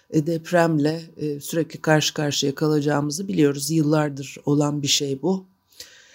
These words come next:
E, e, sesim için özür diliyorum. E,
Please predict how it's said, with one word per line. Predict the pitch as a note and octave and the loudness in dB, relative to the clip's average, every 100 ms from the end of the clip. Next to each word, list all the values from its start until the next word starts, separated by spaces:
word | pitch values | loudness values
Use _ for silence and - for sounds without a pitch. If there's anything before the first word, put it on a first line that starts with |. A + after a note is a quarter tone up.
| - _ - | -20 _ 2
E, | D#3+ D3+ D3+ D3+ D3 D3 C3+ - - D#3+ - - | 4 4 2 -2 -4 -8 -10 -14 -12 -12 -10 -6
e, | E3 D#3 - - C#3+ - | -4 -4 -8 -14 -18 -6
sesim | - E3+ D#3+ A#3 | 0 2 2 2
için | A3 F#3+ G3+ G3+ - | 2 0 -2 -2 0
özür | E3 E3+ F#3+ | 0 2 0
diliyorum. | F#3 F3 D#3+ D#3 F3 F#3 - _ _ _ | 0 2 2 2 -2 -6 -10 _ _ _
E, | D3 | -8